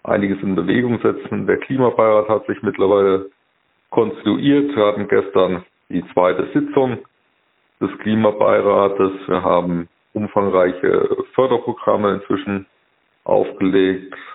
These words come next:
für Elektroräder, Elektrolastenräder, ähm, für Sanierungsprogramme, für Gründächer. Das gibt's schon ein bisschen länger, aber das haben wir auch noch mal,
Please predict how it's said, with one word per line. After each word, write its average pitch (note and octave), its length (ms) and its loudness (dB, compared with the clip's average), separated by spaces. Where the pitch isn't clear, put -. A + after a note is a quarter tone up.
für F#2+ 220 2
Elektroräder, F#2 880 2
Elektrolastenräder, F#2 1400 0
ähm, F#2 600 0
für G2+ 580 2
Sanierungsprogramme, G2+ 1400 2
für G2 540 0
Gründächer. G2 840 2
Das F#2 260 -4
gibt's - 160 -6
schon F2 160 0
ein F2 100 -2
bisschen F2+ 300 0
länger, C3 240 2
aber F#2+ 460 2
das - 200 -4
haben F#2 140 -4
wir F2 80 2
auch G#2 140 2
noch G2+ 180 0
mal, F#2 320 0